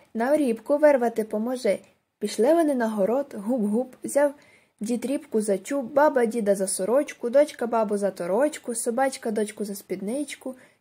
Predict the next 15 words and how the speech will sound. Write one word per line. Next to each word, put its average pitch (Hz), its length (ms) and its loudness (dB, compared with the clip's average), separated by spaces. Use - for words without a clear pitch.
киця 294 280 0
собачку 214 520 -4
за 202 140 -6
хвостик, 277 600 0
мишка - 800 -2
кицю 208 320 -2
за 190 160 -6
лапку. 269 540 0
Як 262 180 0
потягли, 277 720 0
як 277 180 -2
потягли, 302 640 2
так 311 220 2
і 214 80 -8
покотились. 208 800 -6